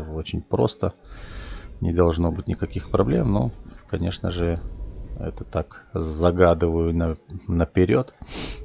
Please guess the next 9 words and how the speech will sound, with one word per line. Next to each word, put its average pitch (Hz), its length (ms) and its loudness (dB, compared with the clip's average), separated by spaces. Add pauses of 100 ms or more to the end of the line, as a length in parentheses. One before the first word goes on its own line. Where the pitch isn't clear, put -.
(1400)
Там 87 200 0 (100)
будет 85 380 0
видно. 82 360 0 (840)
Вот 110 160 -2
такое 117 240 12
вот 98 180 8
красивое 92 580 6
место. 101 580 4 (380)
М, 87 1080 -4